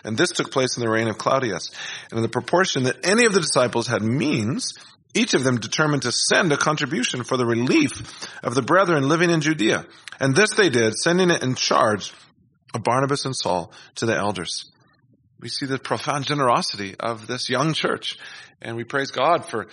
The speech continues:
the generosity of this church here at Grace, which continues to only increase. And we have been such recipients of that. And our church as well, we're so encouraged. I mentioned the church plants, and before the Peskets came, for nine months, our elders, lay people, businessmen,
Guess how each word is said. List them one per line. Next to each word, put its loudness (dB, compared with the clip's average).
the -18
generosity 0
of -2
this 2
church -4
here -4
at -6
Grace, -2
which -10
continues -8
to -6
only -6
increase. -8
And -8
we -2
have -4
been -4
such -6
recipients -6
of -16
that. -8
And -2
our 4
church 0
as -2
well, 2
we're -2
so -6
encouraged. -6
I -6
mentioned -6
the -6
church -8
plants, -6
and -6
before 0
the 0
Peskets -4
came, -2
for -6
nine 0
months, -6
our 4
elders, 2
lay 0
people, -6
businessmen, -8